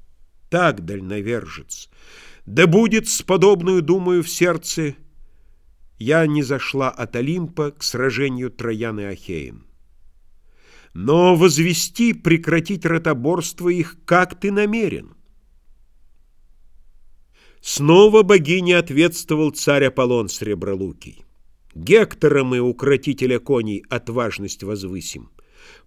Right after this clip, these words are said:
Пусть Приамид вызывает храбрейших героев донайских выйти один на один и сразиться решительной битвой. Сим оскорбленные,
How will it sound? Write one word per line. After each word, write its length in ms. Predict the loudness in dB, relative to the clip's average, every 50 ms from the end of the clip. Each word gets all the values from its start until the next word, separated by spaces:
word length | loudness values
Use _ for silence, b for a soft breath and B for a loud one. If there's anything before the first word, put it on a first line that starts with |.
| b _
Пусть 500 | 4 4 6 6 4 2 0 -2 -2 0
Приамид 500 | 4 6 6 8 6 6 4 2 0 0
вызывает 640 | 0 0 0 2 4 4 4 4 4 2 2 0 -2
храбрейших 800 | -4 2 4 4 4 4 6 6 6 6 4 2 0 -2 -4 -2
героев 560 | 2 2 4 4 4 4 4 2 0 0 0
донайских 720 | -2 0 0 0 0 -2 -2 -6 -8 -8 -10 -10 -10 -12 b b b b b
выйти 420 | -2 2 4 4 4 4 4 2
один 400 | 2 2 2 2 -2 -2 -2 -2
на 140 | -2 0 2
один 420 | 2 2 2 2 0 0 -2 -4 b b b b b b b b b b b
и 120 | -2 -2 0
сразиться 720 | 0 2 2 4 4 4 4 2 0 -2 -2 2 4 4 4
решительной 640 | 4 2 -2 -4 -6 -4 -4 -4 -2 0 0 0 0
битвой. 560 | 0 -2 -6 -6 -6 -8 -12 -12 -12 -14 -20 -20 -20 -20 -20 _ -20 -20 -20 -20 -20 -20 -20 -20 -20 -20 _ -20 -20 -20 -18 -14
Сим 300 | -6 -4 -2 0 0 0
оскорбленные, 1080 | -2 -4 -4 -6 -6 -6 -6 -6 -4 -4 -2 -2 -2 -2 -2 -2 -2 -2 -2 -4 -8